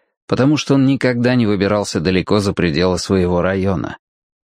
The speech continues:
И это воспоминание, в свою очередь, напомнило Мэтью о том обещании, что он дал Рори —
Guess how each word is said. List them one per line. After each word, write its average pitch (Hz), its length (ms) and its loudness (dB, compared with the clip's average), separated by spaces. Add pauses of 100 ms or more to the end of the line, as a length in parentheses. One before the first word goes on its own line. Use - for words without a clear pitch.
(440)
И 95 80 2
это 143 240 2
воспоминание, 139 720 2
в 123 60 -8
свою 123 380 0
очередь, 131 440 -2
напомнило 127 560 2
Мэтью 120 400 0
о 110 60 -2
том 131 240 2
обещании, 117 800 0
что - 320 0
он 117 180 2
дал 110 300 0
Рори — 107 340 -2